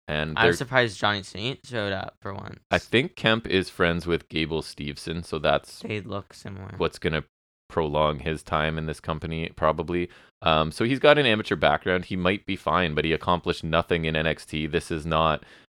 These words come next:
Speaker 1: a signing worth announcing on T V, and it's just further evidence of N X T sort of bleeding into N X T U K, which is not something I want at <laughs> all, at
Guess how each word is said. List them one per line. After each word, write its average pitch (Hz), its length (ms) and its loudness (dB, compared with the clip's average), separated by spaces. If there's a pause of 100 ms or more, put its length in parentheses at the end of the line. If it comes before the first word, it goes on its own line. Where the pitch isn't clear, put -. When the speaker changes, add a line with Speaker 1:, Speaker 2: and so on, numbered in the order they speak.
Speaker 1:
a 87 60 2
signing 80 500 -2
worth 73 300 -2
announcing 73 480 -4
on 71 180 -2
T 78 200 -8
V, 80 280 -6 (280)
and 85 120 -4
it's 78 120 -6
just - 300 0
further 87 340 2
evidence 76 400 0
of 78 220 -2
N 80 100 -2
X 76 220 -4
T 78 200 -6
sort 76 220 -4
of 69 80 -4
bleeding 78 380 -4
into - 340 -4
N 78 100 0
X 76 120 -4
T 76 120 -8
U 76 220 -6
K, 95 280 2
which 80 260 -4
is 67 180 -4
not 69 380 -2
something - 340 -8
I 67 120 -2
want 67 280 -6
at 71 220 -2
<laughs> - 40 -20
all, 78 500 4
at - 180 -8